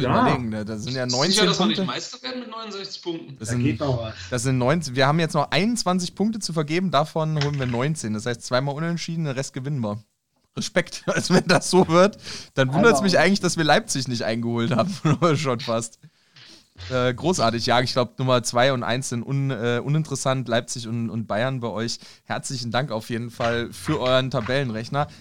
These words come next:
Speaker 2: Jetzt wollte ich aber eins noch mal fragen, wenn's denn tatsächlich so kommen sollte, Champions League,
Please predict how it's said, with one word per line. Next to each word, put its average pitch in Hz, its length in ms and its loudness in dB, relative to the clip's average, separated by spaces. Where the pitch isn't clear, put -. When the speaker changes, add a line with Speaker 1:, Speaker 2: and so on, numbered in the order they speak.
Speaker 2:
Jetzt 135 220 -8
wollte 175 180 0
ich 170 60 0
aber 151 160 0
eins 151 240 -4
noch 147 140 -4
mal 135 140 -2
fragen, 117 400 2
wenn's 190 200 2
denn 220 160 -2
tatsächlich 165 400 -2
so 143 140 -6
kommen 160 280 0
sollte, 135 380 -2
Champions 143 420 -4
League, 104 260 -8